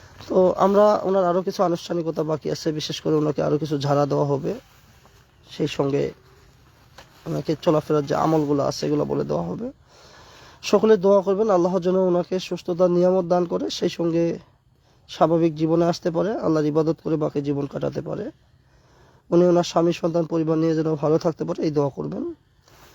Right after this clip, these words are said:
তো যাই হোক, যে যেখান থেকেই দেখলেন সকলেই ভালো থাকবেন। আমাদের প্রোগ্রাম কেমন লাগে সেটাও জানাবেন। আর আমাদের একটা স্লোগান আছে, ইনশাআল্লাহ, "হেরে যাবে শয়তান, জিতে যাবে কোরআন।" এই স্লোগানে আমরা বিশ্বাসী।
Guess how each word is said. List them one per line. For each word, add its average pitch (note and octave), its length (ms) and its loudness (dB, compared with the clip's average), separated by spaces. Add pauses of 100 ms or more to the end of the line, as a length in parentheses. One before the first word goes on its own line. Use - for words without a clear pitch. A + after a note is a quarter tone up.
(320)
তো F#3 100 2
যাই G#3+ 120 6
হোক, G#3 200 4
যে G3 120 2
যেখান G3 240 -2
থেকেই G#3 240 0
দেখলেন G3 340 0
সকলেই F#3+ 320 0
ভালো F#3 240 0
থাকবেন। G3 400 0 (100)
আমাদের E3 240 2
প্রোগ্রাম E3 520 0 (140)
কেমন D#3 240 2
লাগে E3 180 2
সেটাও F3+ 300 0
জানাবেন। F#3 420 2 (1000)
আর D#3 280 0
আমাদের E3+ 320 4
একটা F3 140 -2
স্লোগান F#3+ 400 4
আছে, D#3+ 220 -2
ইনশাআল্লাহ, D#3+ 600 -2
"হেরে E3+ 180 0
যাবে D#3 200 0
শয়তান, D#3 600 -2
জিতে D#3 220 0
যাবে D3+ 200 2
কোরআন।" D#3 300 0
এই E3+ 100 0
স্লোগানে D#3 420 0
আমরা D3+ 200 -2
বিশ্বাসী। D#3 580 -4